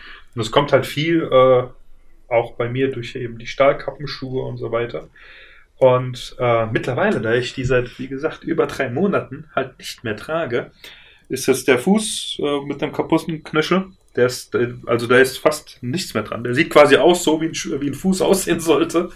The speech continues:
Äh, die ganze Hornhaut ist da abgegangen einfach. Das ist super geil, da bin ich auch happy drüber. Das sind so die, sagen wir,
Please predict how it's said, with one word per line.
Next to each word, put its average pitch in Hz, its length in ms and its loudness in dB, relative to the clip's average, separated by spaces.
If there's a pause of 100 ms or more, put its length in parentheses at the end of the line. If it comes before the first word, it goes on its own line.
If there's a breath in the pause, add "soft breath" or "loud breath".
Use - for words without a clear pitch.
(600 loud breath)
Äh, 135 240 8 (280 loud breath)
die - 80 -16
ganze 180 300 -4
Hornhaut 139 320 0
ist - 160 -8
da - 60 2
abgegangen 113 580 0
einfach. 113 380 -8 (180)
Das - 220 -8
ist 113 120 -8
super 151 360 0
geil, 113 160 0
da 113 80 -2
bin 117 120 -4
ich - 80 0
auch - 200 -4
happy 135 300 -8
drüber. 139 520 -2
Das 113 100 -8
sind 120 140 -6
so 117 100 -2
die, 120 320 -4 (320 loud breath)
sagen 123 220 2
wir, 120 160 4